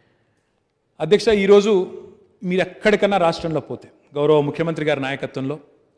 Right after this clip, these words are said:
పల్లెలు సంతోషంగా ఉన్నాయి అధ్యక్ష, పట్టణాలు కూడా సుభిక్షంగా ఉన్నాయి, రైతు సుభిక్షంగా ఉన్నాడు అధ్యక్ష.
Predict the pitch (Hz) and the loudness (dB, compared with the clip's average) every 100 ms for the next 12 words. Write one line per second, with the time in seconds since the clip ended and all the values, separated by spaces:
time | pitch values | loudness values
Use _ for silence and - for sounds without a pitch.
0 | _ _ - 139 160 175 170 160 160 165 | _ _ -6 2 4 2 0 -4 -6 -6
1 | 160 156 151 143 - 165 - _ _ _ | -6 -6 -6 -8 -10 -14 -16 _ _ _
2 | _ 139 139 160 156 151 - 127 127 - | _ -8 -4 -2 -2 -2 -4 -10 -8 -8
3 | 123 110 110 - _ _ _ - 151 196 | -8 -10 -14 -20 _ _ _ -2 0 2
4 | 190 190 180 180 151 135 120 110 | 0 -2 -4 -6 -8 -8 -12 -16